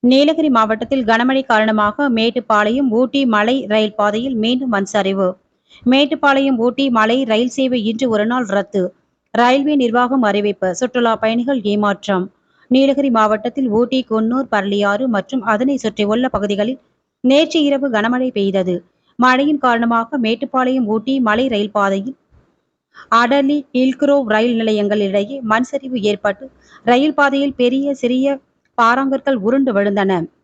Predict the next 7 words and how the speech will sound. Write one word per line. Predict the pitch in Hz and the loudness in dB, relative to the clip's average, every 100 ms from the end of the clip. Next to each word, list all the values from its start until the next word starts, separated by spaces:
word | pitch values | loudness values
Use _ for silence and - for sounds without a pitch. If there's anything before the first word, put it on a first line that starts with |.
| _ _ _ _ _ _ _ - | _ _ _ _ _ _ _ -2
ரயில் | 254 277 302 | 2 2 2
பாதை | 311 302 240 | 0 0 0
ஓரத்தில் | 233 247 254 226 | 0 0 -2 0
இருந்த | 226 214 208 | 0 0 0
மரங்கள் | 214 226 269 | 0 -2 -4
வேரோடு | 208 226 247 262 262 | 0 0 0 -2 -4
சாய்ந்து | - 214 202 220 | -2 0 0 -4